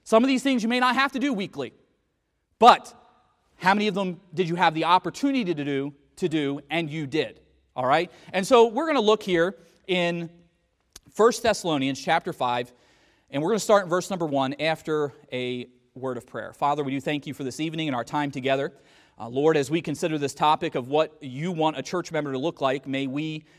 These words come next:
be, uh, submitted to your Holy Spirit's voice. May we be, uh, uh, humbly willing to receive what you want for us this evening. Lord, I pray that at the outcome of this, even if we can't check all of the boxes, uh,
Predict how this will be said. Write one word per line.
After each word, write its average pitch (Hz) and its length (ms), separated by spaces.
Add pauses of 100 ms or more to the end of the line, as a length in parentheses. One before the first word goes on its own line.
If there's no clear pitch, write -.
(140)
be, 139 360 (140)
uh, 131 80
submitted 165 460
to - 80
your 160 120
Holy 160 220
Spirit's 139 340
voice. 151 400
May 139 180
we 135 120
be, 135 360 (340)
uh, 98 180 (380)
uh, 117 160
humbly 180 720 (240)
willing 170 440
to 156 100
receive 160 520
what 139 240
you 165 140
want 156 320
for 170 160
us 147 240
this - 220
evening. 170 340 (760)
Lord, 131 220
I 135 80
pray 156 260
that 139 140 (200)
at - 40
the 131 160
outcome 151 400
of 123 120
this, 131 420
even 156 200
if 139 120
we 135 100
can't 160 300
check 156 280
all 139 200
of 127 80
the 127 80
boxes, 127 600 (440)
uh, 67 140